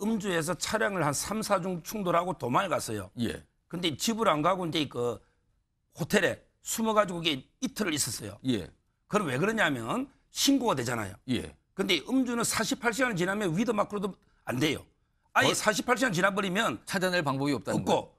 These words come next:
Speaker 1: 이거는 이제 십칠 시간이 지났지만
Speaker 2: 예.
Speaker 1: 시-, 조금 마실 때는 깨잖아요.
Speaker 2: 음.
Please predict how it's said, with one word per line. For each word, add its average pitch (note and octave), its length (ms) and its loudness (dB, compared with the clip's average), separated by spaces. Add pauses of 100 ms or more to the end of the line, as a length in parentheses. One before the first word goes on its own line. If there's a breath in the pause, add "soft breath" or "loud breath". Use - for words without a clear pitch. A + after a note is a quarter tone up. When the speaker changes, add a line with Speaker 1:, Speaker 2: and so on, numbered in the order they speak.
(160)
Speaker 1:
이거는 A#3+ 240 2
이제 G#3+ 140 2
십칠 - 400 -2
시간이 B3+ 300 -2
지났지만 G#3+ 640 0
Speaker 2:
예. G#2+ 140 0
Speaker 1:
시-, - 440 -6 (140)
조금 G3 280 2
마실 C4 280 2
때는 F#3 160 0
깨잖아요. G3+ 580 0
Speaker 2:
음. A2 600 -4